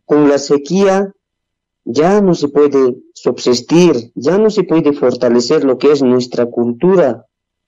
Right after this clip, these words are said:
nuestra cultura que es cultura uru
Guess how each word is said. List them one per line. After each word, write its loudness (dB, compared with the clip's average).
nuestra 0
cultura 2
que 2
es -6
cultura 0
uru 0